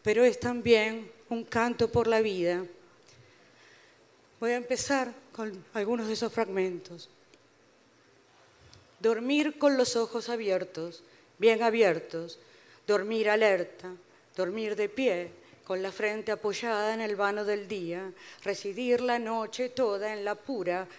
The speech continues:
presencia de la letra Aleph, Bet, Yod,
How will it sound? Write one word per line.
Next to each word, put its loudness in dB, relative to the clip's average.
presencia 2
de 2
la 2
letra 0
Aleph, 4
Bet, 4
Yod, 0